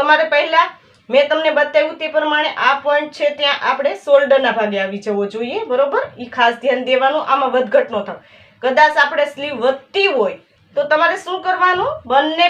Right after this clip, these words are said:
પાર્ટમાં આપણે આ રીતે સ્લીવને રાખી ને અહીંથી તમારે આ રીતે ક્રોસમાં કટિંગ કરી લેવાનું. ને આ મૂંઢાકારમાં ફેરફાર થતો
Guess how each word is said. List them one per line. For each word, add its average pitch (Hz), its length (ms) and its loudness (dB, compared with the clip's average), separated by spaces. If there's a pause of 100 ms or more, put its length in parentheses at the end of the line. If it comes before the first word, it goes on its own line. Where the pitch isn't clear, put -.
પાર્ટમાં 320 560 2
આપણે 311 240 0
આ 302 160 6
રીતે 302 320 -10
સ્લીવને 294 480 -2
રાખી 294 560 2 (600)
ને 269 120 0
અહીંથી 277 420 -2
તમારે 302 340 2 (460)
આ 233 160 0
રીતે 311 180 -8 (140)
ક્રોસમાં 302 560 0 (300)
કટિંગ 285 320 -2
કરી 190 180 -2
લેવાનું. 175 320 -10 (340)
ને 269 80 -2 (140)
આ - 100 4
મૂંઢાકારમાં 320 720 0
ફેરફાર 330 320 0 (120)
થતો 339 260 0